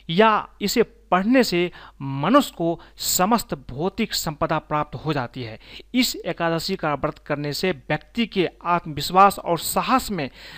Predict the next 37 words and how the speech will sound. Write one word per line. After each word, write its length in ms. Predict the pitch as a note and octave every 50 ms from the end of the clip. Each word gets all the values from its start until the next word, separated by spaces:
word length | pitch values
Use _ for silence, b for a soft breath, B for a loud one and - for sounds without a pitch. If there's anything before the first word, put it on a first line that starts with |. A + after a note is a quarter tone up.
| B B
ज़बरदस्त 460 | C#3 D3+ E3+ E3 E3+ F3+ G#3+ - - -
तरीके 280 | F#3 E3 D#3 - F3
से 120 | D#3 - D#3
वृद्धि 280 | C3 B2+ D#3 C#3 D#3+
होता 280 | E3 C#3+ C#3 C#3 - C#3
है, 180 | B2 B2+ C3 B B B B B B B -
उसके 360 | G3+ F#3+ - - - G#3+ G3+ - - _ _ -
आकर्षण 520 | E3+ E3+ F3+ F#3 - - A3 G3 - - G#3
प्रभाव 360 | - - F3 D#3+ F3 G#3 A3
में 100 | G#3 G3+ E3+
वृद्धि 220 | D3 F3+ E3 F#3 G3
होती 280 | F3+ E3 D#3 - E3
है, 180 | D3+ D3 C#3 - B B B B B B
जिसके 380 | C#3 D#3+ F3 - - - E3
फलस्वरूप 580 | C#3 - - - F3+ F3+ - G3+ G3+ F#3+ D#3+ - B B B B B C#3+
नाम, 640 | C#3+ C#3+ C#3 C#3+ D#3 F#3+ G#3+ A3 G#3 F#3 D#3 C3+ - _ -
प्रसिद्धि 500 | F#3+ F#3 - B3 A3+ F#3+ F3+ A3 G3+ - - _ -
और 140 | F3+ E3+ D#3+
समृद्धि 420 | - - F3+ E3 E3 D#3+ D#3 E3+ F3
प्राप्त 380 | - - - D3 C#3+ - -
होती 220 | C#3 C3+ - - C#3
है। 140 | C#3 B2+ B B B B B B B -
इसलिए 440 | G3 - - F#3 E3+ E3+ F#3+ G#3+
अगर 280 | A#3 - - E3+ D#3 D#3+
आप 220 | D#3 D#3+ D#3 - -
चाहते 420 | - - C#3+ C#3 C#3+ D3+ - G3+ G3
हैं 200 | F#3+ G3+ G#3+ G3+
कि 160 | - G3 - - -
आपके 340 | E3 D#3+ D#3+ D#3+ - - E3
जीवन 340 | C#3+ C3 C#3+ D3+ D3 D#3+ D#3
में 160 | D3+ C#3+ B2+
धन 180 | A#2 C#3 D3 D3
संपत्ति 500 | - - C3 - - D3 D3 - F#3+ F#3+
हो, 280 | E3+ D3+ E3 F3 F3
सुख 420 | E3 - - - F3 - D#3+ C3+ C3+
वैभव 280 | C#3+ D3 E3+ G3 F#3
हो, 220 | D#3+ F3 F#3+ G3